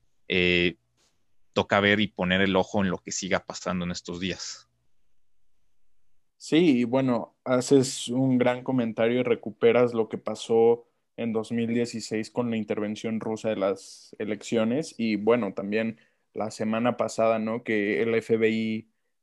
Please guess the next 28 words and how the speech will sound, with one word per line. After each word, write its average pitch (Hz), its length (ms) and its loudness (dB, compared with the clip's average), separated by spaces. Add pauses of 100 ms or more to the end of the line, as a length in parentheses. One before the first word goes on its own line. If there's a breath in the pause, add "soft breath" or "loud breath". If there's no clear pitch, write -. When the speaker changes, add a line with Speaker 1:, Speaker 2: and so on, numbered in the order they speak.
(140)
Speaker 2:
gracias 113 460 2
a 117 60 4
esta 113 200 -2
investigación, 113 920 -2
pudo 110 600 2 (260)
declarar 107 720 0
que 113 420 0
Rusia 120 680 0
e 110 200 -2
Irán 113 400 2
habían 113 300 0
intervenido 107 600 -2
en 107 200 -6
esta, 113 680 0 (580)
en 113 140 -4
este 120 280 0
comicio 120 400 0
electoral, 117 760 2
¿no? 117 380 0
Eh, 101 260 2
con 110 160 0
el 101 140 0
registro 117 480 0
de 107 60 4
los 107 160 2
votantes 110 560 -2
de 104 80 -2
Florida, 113 720 2